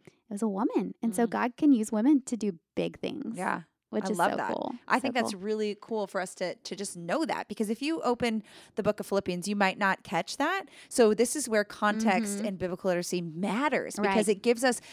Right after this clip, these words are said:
Speaker 2: kind of an encouragement and different eyes to view this, that, you know, Paul, who was not a believer, now is a believer. That makes a difference in how we read
Speaker 1: Mm-hmm.
Speaker 2: Philippians. The fact that he used to try to kill Christians and now is trying to make everyone a Christian
Speaker 1: Right.
Speaker 2: makes a difference. And the fact that the first person,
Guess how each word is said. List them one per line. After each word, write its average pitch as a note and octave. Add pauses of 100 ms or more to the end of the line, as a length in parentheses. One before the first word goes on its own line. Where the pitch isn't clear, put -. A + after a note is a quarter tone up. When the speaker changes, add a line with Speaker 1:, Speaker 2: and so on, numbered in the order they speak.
(160)
Speaker 2:
kind A#3+
of A3
an G3+
encouragement A#3
and F3+
different A#3+
eyes F3
to F#3
view F#3
this, E3+
that, F3 (260)
you F#3+
know, F#3 (360)
Paul, G#3+
who G3
was F3+ (240)
not G#3+
a -
believer, A3
now G3
is F#3+
a F3+
believer. E3+
That G3
makes E4+
a F#3+
difference E3+
in E3+
how F3
we D#3+
read D#3
Speaker 1:
Mm-hmm. F#3+
Speaker 2:
Philippians. G3 (240)
The G#3+
fact G#3
that G3+
he G#3+
used G#3
to G3+
try F#3
to F3+
kill D#4+
Christians G#3+
and F#3
now F#3
is F#3
trying F#3+
to F3+
make F3+
everyone C#4+
a F3
Christian F3
Speaker 1:
Right. F#3+
Speaker 2:
makes G3+
a C4
difference. D4+
And F#3
the F#3+
fact F3
that F#3
the F#3
first F#3+
person, F#3+